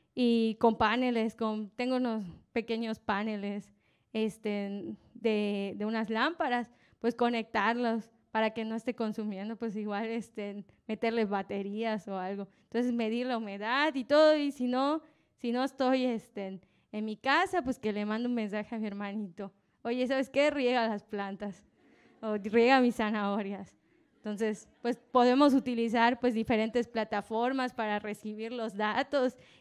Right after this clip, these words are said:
e irlos, este, procesando. Pero, pues, poco a poco se, se empieza, ¿no? Con ese pequeño, o sea, para que vayan intentando hacer y meterse a todo este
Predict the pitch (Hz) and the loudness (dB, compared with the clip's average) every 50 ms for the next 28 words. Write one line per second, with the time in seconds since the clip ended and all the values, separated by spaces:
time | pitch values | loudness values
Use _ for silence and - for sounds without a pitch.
0 | _ - 220 226 220 226 226 220 233 226 226 202 226 214 208 - - 202 202 202 | _ -4 -2 0 2 2 2 2 2 2 2 2 0 -2 -4 -4 -4 -4 -4 -4
1 | 190 202 - 214 214 208 175 - 214 190 - - 202 196 190 190 180 - _ _ | -4 -4 -2 0 0 0 -2 -4 -8 -6 -4 -4 -4 -4 -4 -6 -10 -14 _ _
2 | _ _ _ - 233 254 269 285 302 302 - - - 339 349 349 339 330 294 277 | _ _ _ 6 8 8 8 10 8 6 4 4 4 4 6 6 6 6 6 6
3 | 277 302 285 240 220 254 220 220 214 - _ _ _ _ _ - 240 240 226 214 | 6 4 2 0 0 0 0 0 -2 -6 _ _ _ _ _ 0 0 0 0 2
4 | 262 254 262 262 220 247 226 226 247 262 - 262 247 247 254 247 269 240 - - | 2 4 4 4 2 0 0 0 0 0 2 2 0 0 0 -2 -2 -4 -4 -6
5 | 214 - 220 220 220 226 226 214 202 - _ _ - 226 262 247 247 220 269 262 | -6 -4 -4 -2 0 0 0 0 -2 -4 _ _ -4 2 4 4 4 6 4 4
6 | 262 247 269 277 277 294 311 330 330 311 294 - - - - 226 214 233 214 220 | 4 4 2 4 4 4 6 6 6 6 6 4 2 0 0 0 0 0 0 0
7 | 226 226 220 220 202 - - - _ _ _ - 220 220 220 - - 247 226 240 | 0 2 2 2 2 0 -6 -20 _ _ _ -4 -2 -2 -2 0 2 2 4 4
8 | 247 254 247 240 233 226 226 220 220 - 226 220 220 226 - 247 226 214 214 - | 4 2 2 0 0 0 -2 -4 -4 -4 -2 -2 -2 0 0 2 2 0 0 0
9 | 220 220 220 214 214 214 214 - 233 214 208 | 2 2 4 4 4 2 2 0 -2 -2 -2